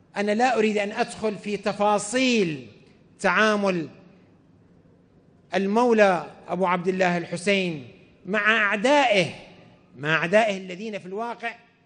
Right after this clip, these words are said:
فعلوا به ما فعلوا وبأهل بيته، ولكن كان نبيلًا في التصرف معهم، كان حقانيًا في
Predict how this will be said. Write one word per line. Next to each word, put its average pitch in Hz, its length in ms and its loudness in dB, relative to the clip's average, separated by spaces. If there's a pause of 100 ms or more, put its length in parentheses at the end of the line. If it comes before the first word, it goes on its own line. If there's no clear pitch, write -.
(460)
فعلوا 240 540 -8
به 220 320 -10
ما 196 220 -12
فعلوا 220 480 -8
وبأهل 190 460 -12
بيته، 190 500 -10 (500)
ولكن 170 400 -14
كان 160 360 -16
نبيلًا 175 460 -14 (480)
في - 60 -20
التصرف 156 540 -18
معهم، 143 480 -16 (920)
كان 196 540 -10 (800)
حقانيًا 220 1000 -6 (1120)
في 190 340 -8